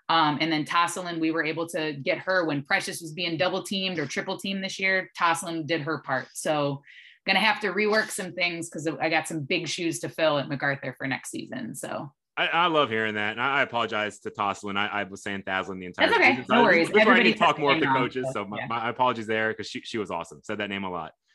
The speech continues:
Speaker 2: Um, but I love hearing from coaches so often, like, the star player, when I, I always like to ask them, like, "So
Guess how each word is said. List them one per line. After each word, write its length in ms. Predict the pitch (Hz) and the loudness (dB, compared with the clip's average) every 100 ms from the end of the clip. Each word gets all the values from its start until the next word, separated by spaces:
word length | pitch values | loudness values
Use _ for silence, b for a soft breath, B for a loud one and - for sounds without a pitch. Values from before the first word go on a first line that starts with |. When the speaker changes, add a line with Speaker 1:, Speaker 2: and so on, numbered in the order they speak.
| _ _ | _ _
Speaker 2:
Um, 400 | 101 98 95 87 | 0 2 2 -2
but 160 | 95 101 113 | -6 -4 0
I 120 | 131 | 2
love 300 | 127 156 170 | 4 2 2
hearing 180 | 165 147 | -4 -6
from 120 | 113 | -4
coaches 400 | 113 113 95 - | 0 0 -2 -10
so 260 | - 120 139 | -6 -2 0
often, 360 | 120 113 95 | 0 0 -4
like, 160 | 90 80 | -10 -10
the 60 | |
star 260 | - 117 117 | -4 0 0
player, 440 | 107 107 113 117 - | 0 -2 -2 -6 -10
when 100 | 101 | -6
I, 40 | 95 | 0
I 80 | |
always 160 | 110 113 | 2 2
like 120 | 107 | 0
to 40 | 95 | 0
ask 240 | 98 - | -2 -2
them, 60 | 92 | -8
like, 100 | 87 | -10
"So 160 | 165 | -12